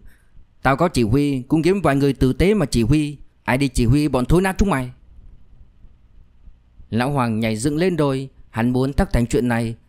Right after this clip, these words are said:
nhưng xem ra ý kiến của đám anh em khó mà thống nhất được, quay đầu cười gượng với Đỗ Ngọc Vân.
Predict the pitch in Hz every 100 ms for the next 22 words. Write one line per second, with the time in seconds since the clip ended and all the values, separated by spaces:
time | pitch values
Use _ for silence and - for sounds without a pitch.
0 | - 95 117 110 117 113 120 143 139 147
1 | 190 127 113 143 135 120 120 120 - 165
2 | 175 123 143 175 208 151 131 - _ -
3 | - 147 156 139 127 - 127 113 123 120
4 | 143 170 175 90 135 127